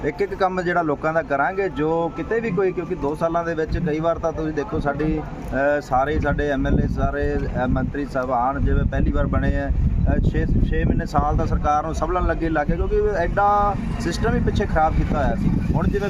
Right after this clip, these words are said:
ਪਿਛਲੇ ਸਾਲ ਤੋਂ ਕੰਮ ਸਾ-, ਜਿਹੜੇ ਦੂਜਾ ਸਾਲ ਜੋ ਸਟਾਰਟ ਹੋਇਆ, ਬਹੁਤ ਸਾਰੇ ਕੰਮ ਸ਼ੁਰੂ ਹੋਏ ਨੇ। ਤੁਸੀਂ ਸਾਡੇ ਫਾਜ਼ਿਲਕਾ ਵੇਖ ਲਓ, ਨਵੇਂ ਸਿਵਲ ਹਸਪੀਟਲ ਜਿਹੜਾ,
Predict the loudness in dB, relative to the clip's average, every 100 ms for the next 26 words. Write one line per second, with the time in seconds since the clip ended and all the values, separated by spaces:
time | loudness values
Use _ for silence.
0 | -2 0 0 0 2 2 0 0 0 0
1 | -2 0 -2 0 0 0 -2 -2 -2 0
2 | 0 0 -2 0 0 0 -2 -2 -2 -2
3 | -2 0 -2 -2 -2 0 2 0 -2 -4
4 | -6 -4 -4 -2 -2 -2 -4 -4 -4 -2
5 | -2 -2 -2 -2 -2 -2 -2 -4 -6 -6
6 | -4 -4 -2 -2